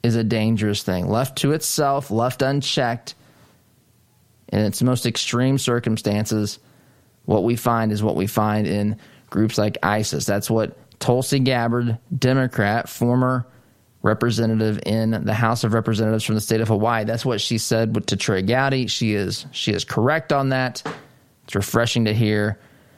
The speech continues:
And I welcome, I welcome them. I welcome to, to hear ideas like that, the beliefs like that for more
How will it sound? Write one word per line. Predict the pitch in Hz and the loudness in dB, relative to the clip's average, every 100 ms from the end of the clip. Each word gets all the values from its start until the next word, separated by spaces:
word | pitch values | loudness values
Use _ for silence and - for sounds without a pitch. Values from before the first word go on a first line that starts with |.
| _ _ - - - _ _ - | _ _ -20 -20 -20 _ _ -2
And | 165 | 2
I | 165 | 2
welcome, | 151 147 139 - 104 - - - - - - - | 2 2 0 0 -4 -6 -10 -20 -20 -20 -20 -4
I | - | 2
welcome | 110 110 110 110 | 4 2 2 2
them. | 110 101 101 104 98 - | 2 0 0 -2 -4 -4
I | - - | -2 0
welcome | 113 110 127 123 110 | 2 2 0 0 0
to, | 104 110 - | 0 -2 -2
to | - | 0
hear | 110 123 113 | 2 4 2
ideas | 107 110 101 | 0 0 -2
like | 101 - | -2 -2
that, | 104 104 76 | -2 -2 -2
the | 98 85 | -2 -2
beliefs | - - - 104 120 127 117 123 | -4 -6 -2 0 0 0 0 0
like | 110 104 | -2 0
that | 110 92 | 0 0
for | 117 | 2
more | 107 110 107 98 101 | 2 2 2 0 -2